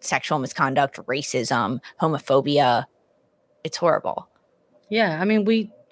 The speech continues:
Speaker 2: had an episode not too long ago where we highlighted some, some of the new, um, like, front office hires for the league specifically.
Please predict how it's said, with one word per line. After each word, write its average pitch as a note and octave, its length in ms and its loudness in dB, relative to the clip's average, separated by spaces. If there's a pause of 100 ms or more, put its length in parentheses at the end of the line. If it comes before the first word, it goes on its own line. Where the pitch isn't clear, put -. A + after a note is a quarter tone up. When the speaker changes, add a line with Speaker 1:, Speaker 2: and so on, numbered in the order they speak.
(100)
Speaker 2:
had C4+ 160 2
an G#3+ 80 4
episode A3 260 2
not F3 160 2
too F3+ 80 -8
long E3 200 2
ago D#3+ 200 0
where E3 180 -2
we E3 60 4
highlighted E3 480 2
some, D#3+ 460 -4
some F3+ 180 -2
of E3 40 0
the D#3+ 60 -2
new, D#3+ 520 -2 (760)
um, D3 560 -2 (520)
like, D#3+ 200 0 (260)
front E3 260 0
office D#3+ 260 -2
hires D#3+ 580 0 (100)
for F3+ 140 2
the E3 120 2
league F3+ 340 -2 (220)
specifically. F#3 800 -4